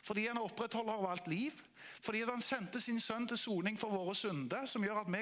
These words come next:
kan få lov å bli frelst og få lov å komme til himmelen. Fordi at han kaller oss sine venner, fordi at han vil ha en nær relasjon med oss, fordi at Gud er god. Så Gud krever ikke min oppmerksomhet, men Gud fortjener min oppmerksomhet.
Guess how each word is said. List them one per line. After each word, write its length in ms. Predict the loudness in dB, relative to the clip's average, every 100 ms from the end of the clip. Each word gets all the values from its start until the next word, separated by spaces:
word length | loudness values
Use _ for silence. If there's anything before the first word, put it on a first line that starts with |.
| 0
kan 160 | -2
få 80 | 0
lov 220 | 0 0
å 20 |
bli 140 | -2 -2
frelst 640 | -2 0 0 0 -2 -2
og 60 | -2
få 100 | 0
lov 160 | 0 -2
å 40 |
komme 180 | -2 -4
til 160 | -2 -4
himmelen. 480 | -2 -2 -2 -4 -16 -20 -20 -18 -16 -16 -6
Fordi 240 | -2 0
at 80 | 0 0
han 180 | 0
kaller 400 | 0 0 2 0
oss 220 | 0 -2 -4 -4
sine 320 | 0 2 2
venner, 560 | 2 0 2 0 0
fordi 240 | 0 0 0
at 80 | 0
han 160 | 0
vil 160 | 2 2
ha 80 | 2
en 140 | 2
nær 240 | 2 0 0
relasjon 420 | 0 0 0 0
med 160 | 0 0
oss, 80 | -2
fordi 240 | 0 -2
at 80 | -2
Gud 320 | -2 0 0
er 160 | -4 -4
god. 380 | -4 -2 -2 -6 -18 _ _ _ _ _ _ -20 -20 -20 -20 -20 -20 -20 _ _ _ _ _ _ -2
Så 120 | -2
Gud 280 | 0 -2 0
krever 720 | 0 0 2 0 2 2 2
ikke 240 | 0 0 2
min 220 | 0 2
oppmerksomhet, 720 | 0 0 -4 -4 -2 2 2 0
men 140 | 0
Gud 140 | -2 -2
fortjener 520 | -2 -2 -2 -2 0
min 160 | 0 0
oppmerksomhet. 720 | 0 -2 -2 -4 0 0 -2